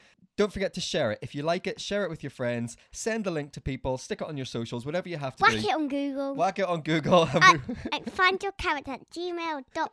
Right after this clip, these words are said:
Speaker 2: com.
Speaker 1: Do you get the feeling that now Casper knows the email address? He's just gonna be, like, saying it everywhere we go now. It's just, that's, that's his lines now.
Speaker 2: Gmail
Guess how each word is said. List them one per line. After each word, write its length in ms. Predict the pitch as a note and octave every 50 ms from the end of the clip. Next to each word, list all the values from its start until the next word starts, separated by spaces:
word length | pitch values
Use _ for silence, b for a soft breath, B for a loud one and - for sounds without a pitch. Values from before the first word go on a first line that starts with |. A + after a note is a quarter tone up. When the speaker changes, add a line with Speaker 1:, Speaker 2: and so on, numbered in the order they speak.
| _ _ _
Speaker 2:
com. 420 | - - - B3+ A3+ G#3+ A3 A3+
Speaker 1:
Do 80 | B2 B2
you 40 | C3
get 80 | D3
the 40 | -
feeling 220 | - - C#3+ C#3 C3
that 100 | C3+ -
now 140 | C#3+ B2+
Casper 360 | A#2+ - C3+ B2 A#2+ - - B2
knows 280 | A#2 A#2+ A#2+ A#2+ A#2+
the 80 | B2+ C3
email 200 | A2+ A2+ A2 A2
address? 280 | G#2 A2 G#2 G2+ G2+
He's 100 | - G#2
just 160 | - A2 G2+ -
gonna 140 | A#2 G#2
be, 100 | G2 G#2
like, 180 | G2+ F#2 G#2+ -
saying 340 | - - G#2+ G#2 G#2+ G#2 G2
it 80 | G2+ -
everywhere 320 | - A2 A2 G2 G2 F#2+
we 120 | F#2 G2+ G2
go 200 | - G#2 G2 G2
now. 160 | G2 F2+ E2+
It's 160 | E2+ F#2+ -
just, 160 | - G2 -
that's, 240 | - A2 G#2+ - -
that's 240 | - A#2 A#2 - -
his 120 | A2 G2
lines 320 | A2 G#2 G2+ G2 G2 G2 F#2+
now. 60 | F#2
Speaker 2:
Gmail 680 | - F#4 F#4+ G4 G4 F#4+ F#4+ F#4+ F#4+ F4 D#4 C#4 C4+